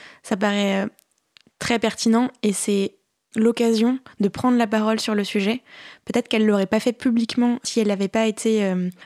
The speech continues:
dans le viseur pour, euh, recevoir une récompense. Là, ça permet, euh, d'avoir une, une, un grand auditoire, euh, pour dénoncer justement les mesures, euh, euh, destructrices pour, euh, la société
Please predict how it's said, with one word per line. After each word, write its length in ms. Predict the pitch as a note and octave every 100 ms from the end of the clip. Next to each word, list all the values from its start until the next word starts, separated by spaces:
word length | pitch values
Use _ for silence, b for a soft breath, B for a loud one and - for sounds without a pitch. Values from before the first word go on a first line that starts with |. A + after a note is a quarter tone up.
| -
dans 120 | G#3
le 80 | G3+
viseur 320 | G#3+ A3+ A3+
pour, 220 | A#3 F#3+
euh, 80 | F#3+
recevoir 400 | G#3 - G#3+ A3
une 120 | G#3+
récompense. 520 | G#3 G3+ G3 A#3 - B B B -
Là, 120 | A3+
ça 160 | A#3
permet, 480 | G#3 G#3+ A3 A#3 A3+
euh, 300 | G3+ F#3 F#3
d'avoir 480 | F#3+ G#3 G3+ G#3+ G3+
une, 360 | F#3+ G3 F#3+ G#3 G#3+ B B B B B _ _ _
une, 220 | A3 G3+ F#3+
un 120 | G3+
grand 360 | G3+ A3+ A#3 A3+
auditoire, 640 | B3 A#3 A3+ A3 C4 G#3+ G#3 - _
euh, 140 | A3+ F#3+
pour 240 | - G3+
dénoncer 640 | G#3 A3+ A3 G#3+ A#3 A#3
justement 460 | - A3 - A3 A3
les 100 | G#3+
mesures, 400 | G#3 G#3 G#3 A3
euh, 140 | G3 F3+ B B B B B B _
euh, 240 | G#3 G#3+ G#3+ G#3+
destructrices 760 | G3 A3 A3 B3 - - A3+
pour, 200 | - A3
euh, 240 | G3 F#3 G3 - _ b b b _
la 100 | G#3
société 520 | F#3 G3+ G#3+ G#3+ A3